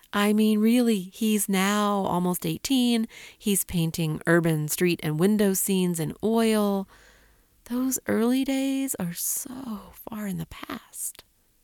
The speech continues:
I'm not sure that we have every single cartoon character he did in pastel from those early classes.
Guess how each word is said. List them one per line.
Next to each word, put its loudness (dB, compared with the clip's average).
I'm -8
not -4
sure 0
that -2
we 2
have -4
every 0
single -2
cartoon -2
character -4
he 0
did 2
in -2
pastel -4
from -2
those -4
early -4
classes. -10